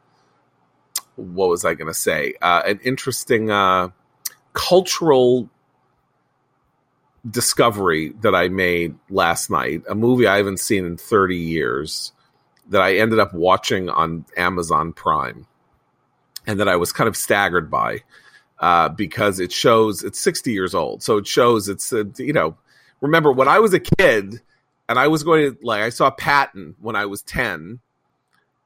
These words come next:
Uh, sixty years earlier than that, was nineteen eleven. Like, when I saw Jaws in nineteen seventy-five,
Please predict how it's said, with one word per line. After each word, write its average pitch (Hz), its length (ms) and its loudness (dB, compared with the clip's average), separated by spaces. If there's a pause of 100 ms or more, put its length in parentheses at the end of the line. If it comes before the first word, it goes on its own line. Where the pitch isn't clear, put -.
(200)
Uh, 107 280 4
sixty - 440 0
years 151 240 4
earlier 147 400 4
than 127 220 0
that, 135 340 2 (760)
was 131 180 0
nineteen 135 440 0
eleven. 107 400 -2 (160)
Like, 117 280 -2
when 123 180 -2
I 175 180 4
saw 139 640 4 (440)
Jaws 113 720 2
in 117 140 -8
nineteen 131 380 -6
seventy-five, 110 1000 0